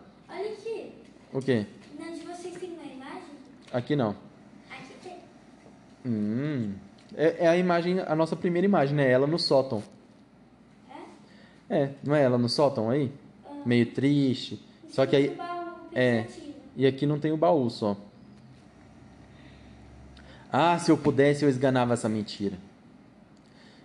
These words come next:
Speaker 2: Bom, esganar de verdade, acho que ela não esganaria, pois tinha aprendido que esganar significa apertar o pescoço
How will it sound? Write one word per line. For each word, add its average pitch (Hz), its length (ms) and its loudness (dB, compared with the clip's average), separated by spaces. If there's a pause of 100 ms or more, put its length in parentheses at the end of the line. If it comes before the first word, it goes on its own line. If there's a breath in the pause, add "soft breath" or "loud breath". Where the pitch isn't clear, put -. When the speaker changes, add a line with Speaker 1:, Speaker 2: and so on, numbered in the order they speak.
(100)
Speaker 2:
Bom, 139 520 0
esganar 139 580 2
de 127 80 -6
verdade, 123 580 2
acho 120 280 0
que - 80 -2
ela 147 100 2
não 147 100 0
esganaria, 143 560 2
pois 131 380 2
tinha 180 200 -2
aprendido 127 460 0
que 127 140 -4
esganar 127 500 2
significa 127 520 0
apertar 139 440 4
o 175 40 -2
pescoço 175 1000 2